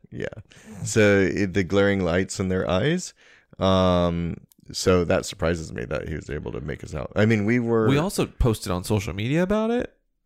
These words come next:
Speaker 1: I don't think that's from what, what it was. Uh, it was, I think we were, like,
Speaker 2: We were
Speaker 1: close enough
Speaker 2: five
Speaker 1: to the
Speaker 2: rows
Speaker 1: stage.
Speaker 2: in.
Speaker 1: Yeah. So
Speaker 2: It was a, it was a very nice birthday gift from one of our friends, and I will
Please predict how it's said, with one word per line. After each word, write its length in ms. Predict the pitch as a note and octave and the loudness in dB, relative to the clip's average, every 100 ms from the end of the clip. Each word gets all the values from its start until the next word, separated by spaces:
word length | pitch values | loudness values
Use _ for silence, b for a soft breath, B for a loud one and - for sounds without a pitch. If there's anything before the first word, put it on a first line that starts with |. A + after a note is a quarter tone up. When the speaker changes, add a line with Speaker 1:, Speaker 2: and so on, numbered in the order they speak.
| _ - | _ -6
Speaker 1:
I 80 | F#3+ | -4
don't 220 | C4 B3+ | -4 -6
think 280 | - F3+ E3+ | -2 -2 0
that's 220 | C#3+ - | -2 -2
from 180 | - F#2 - | -6 -6 -6
what, 300 | C2 D#2 - | -6 -6 -4
what 160 | D2+ | -4
it 40 | D2+ | -2
was. 160 | D#2+ - B B - | -4 -6 B B 0
Uh, 460 | F#2 F#2 F2+ F2 F#2 - - | 4 6 4 2 -2 -10 -2
it 120 | G2+ | 0
was, 500 | F#2+ F#2+ F2+ - - - _ _ - | 2 2 0 -8 -16 -20 _ _ -4
I 80 | F#2+ | -2
think 220 | A#2 G2 | -2 -2
we 120 | G2 | 0
were, 100 | F2+ | 0
like, 220 | E2+ E2+ D#2+ _ _ _ _ - _ _ _ _ - | 0 -2 -4 _ _ _ _ -20 _ _ _ _ -4
Speaker 2:
We 80 | D3+ | 0
were 60 | - | 2
Speaker 1:
close 120 | - | 2
enough 120 | - | 0
Speaker 2:
five 100 | - | 0
Speaker 1:
to 60 | A2+ | 2
the 40 | A2+ | 2
Speaker 2:
rows 140 | A2 | 2
Speaker 1:
stage. 340 | G#2 D3+ G2 - | 2 0 0 0
Speaker 2:
in. 60 | |
Speaker 1:
Yeah. 300 | B2 G#2+ F2+ F2+ - | 2 2 0 -4 -10
So 260 | - F#2 F#2 | -6 -2 0
Speaker 2:
It 60 | C#3 | 2
was 180 | F3+ D#3 | 0 0
a, 160 | C3+ | 0
it 60 | C3 | 2
was 120 | C#3 | 2
a 40 | A2 | 2
very 280 | A#2 D#3+ A#2 | 2 2 2
nice 200 | G#2 G#2 | -2 0
birthday 340 | G#2 G#2 G2+ | -2 0 -2
gift 220 | G2 G2+ | 0 -4
from 120 | - G2+ | -2 -2
one 120 | G2+ | -2
of 100 | G2 | 0
our 120 | G2+ | -2
friends, 580 | - F#2+ F2+ G2 F#2+ - _ _ - - | -2 -6 -6 -8 -10 -14 _ _ -10 -4
and 140 | G#2 | 0
I 80 | G#2+ | 2
will 240 | G2+ - | 0 -2